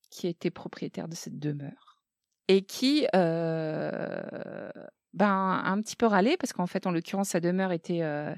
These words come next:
inventoriée au monument historique,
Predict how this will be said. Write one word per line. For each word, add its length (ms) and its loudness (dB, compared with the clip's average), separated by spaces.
inventoriée 500 6
au 40 8
monument 460 4
historique, 680 -4